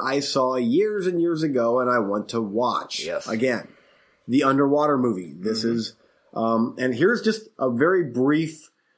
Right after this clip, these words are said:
Speaker 1: uh, bit of trivia which sets this movie up. This was back in nineteen ninety when, uh, The Abyss came out in eighty-nine, and then Leviathan in eighty-nine, and then The Rift in nineteen, I, I, I actually, let me back up there. And, uh,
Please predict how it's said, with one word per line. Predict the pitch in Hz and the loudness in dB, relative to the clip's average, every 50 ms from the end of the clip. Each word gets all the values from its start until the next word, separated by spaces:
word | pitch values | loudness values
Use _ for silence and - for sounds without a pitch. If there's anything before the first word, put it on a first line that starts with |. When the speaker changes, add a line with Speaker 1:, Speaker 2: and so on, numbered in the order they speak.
| _ _ _ | _ _ _
Speaker 1:
uh, | - 120 120 117 117 113 113 | -6 -4 -2 -2 0 -2 -2
bit | 110 104 - - 147 147 | -4 -2 0 2 2 4
of | 143 127 113 - | 2 0 -2 -4
trivia | - - - - 175 170 147 147 143 135 131 131 | -6 -4 2 2 2 4 4 2 2 2 2 0
which | 131 135 151 160 160 151 147 143 143 - - | -2 -4 -8 -4 -2 0 0 0 0 -2 -2
sets | - 170 165 165 - | 0 0 0 -2 -2
this | - 156 151 151 - | -2 0 0 0 2
movie | 147 143 139 139 131 123 | 2 2 2 4 2 2
up. | 107 95 101 | 2 2 0
This | 151 156 - | 0 0 0
was | 180 160 139 | 0 -2 -2
back | 123 156 143 139 147 143 - | 0 0 0 0 0 -2 -2
in | - 147 127 | -2 0 0
nineteen | 123 123 123 127 - 165 160 160 | 2 0 0 -2 -2 -2 -2 0
ninety | 139 123 110 107 104 101 113 143 160 - _ _ - - - _ _ _ _ - | 0 2 2 0 0 0 -2 -2 -4 -6 _ _ -20 -20 -20 _ _ _ _ -18
when, | - - 127 113 127 127 123 120 120 117 117 117 | -14 -8 -4 0 0 2 2 2 2 2 2 2
uh, | 117 117 113 113 110 110 110 107 101 104 - | 2 2 2 0 0 0 0 -2 -2 -6 -8
The | - 117 120 | -4 0 0
Abyss | 117 104 120 139 143 - | 0 2 2 0 0 0
came | - - 151 143 | 0 0 0 2
out | 143 151 190 190 - - - _ _ _ _ - | 2 2 0 -2 -4 -10 -20 _ _ _ _ -4
in | 131 127 131 | -2 -2 0
eighty-nine, | 131 135 135 151 147 139 127 123 131 135 151 | 0 2 2 2 2 2 2 2 0 -2 -2
and | - 135 127 127 | -2 0 2 2
then | 131 131 127 123 | 2 2 2 0
Leviathan | 120 117 113 131 147 151 135 135 - 120 110 113 117 135 160 156 - - | 0 2 2 2 2 0 0 0 0 0 0 0 0 -2 -4 -6 -8 -6
in | - 110 104 110 - - | -4 -4 -4 -4 -4 -4
eighty-nine, | 120 117 110 117 113 107 107 113 120 | -2 0 2 2 2 2 2 0 -2
and | 113 120 123 | 0 0 2
then | 131 135 147 147 | 2 2 2 2
The | 190 | 0
Rift | 202 214 226 254 277 - - 202 - - - | 0 0 -2 0 0 0 -2 -2 -6 -10 -8
in | - 135 131 127 | -4 -2 0 0
nineteen, | 131 135 - 160 - | 0 0 0 0 0
I, | 160 | 0
I, | 160 143 151 147 147 - - | 0 0 -2 -2 -4 -4 -4
I | 139 139 147 | -4 -2 -2
actually, | 147 143 - - 139 135 | -2 -2 -2 -2 -2 0
let | 123 117 117 | 0 0 2
me | 127 127 | 0 0
back | 113 - - 110 113 - 131 | -2 -2 -4 -4 -2 -2 -2
up | 127 127 | -4 -2
there. | - 117 113 113 - - _ _ _ _ _ - | -2 -4 -4 -4 -8 -14 _ _ _ _ _ -2
And, | 131 139 139 139 135 131 131 | 0 0 2 2 2 2 2
uh, | 131 127 127 | 2 2 0